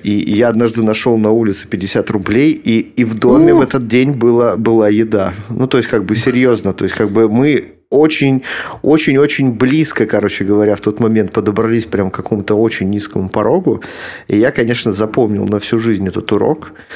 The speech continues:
Speaker 1: Потом я при первой же возможности, как только в университете понял, что к чему, пошёл работать и забил на учёбу.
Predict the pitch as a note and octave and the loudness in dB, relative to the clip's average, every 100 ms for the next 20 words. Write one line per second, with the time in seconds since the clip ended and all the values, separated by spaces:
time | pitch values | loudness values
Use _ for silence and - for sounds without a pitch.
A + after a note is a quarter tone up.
0 | - - - _ _ G#2 G2 A#2+ A2 G#2 | -18 -18 -20 _ _ -6 0 2 2 0
1 | A#2 A#2+ A#2 G#2 G#2 G#2+ A2 A2+ G#2 F#2+ | 0 2 2 2 0 0 0 0 0 -4
2 | - G#2 A2+ G#2+ - G#2 G#2+ G#2+ - A#2 | -6 -4 -2 -2 0 0 0 0 -2 -2
3 | B2 A2+ - - - A2+ A2+ F#2+ F#2 F#2 | -2 -2 -8 -12 -6 0 0 0 -4 -6
4 | - - - G#2+ - - G#2+ G2 F#2 G2 | -8 -8 -4 -4 -4 -4 -2 -2 -2 -4
5 | F#2 A2+ G2 G2+ G2+ C#3+ A#2 - G#2 G#2 | -2 0 0 0 0 -2 -4 -4 -2 0
6 | G#2+ G2 G2+ G2+ - D#3+ D3+ | 0 0 -2 -4 -2 -4 -4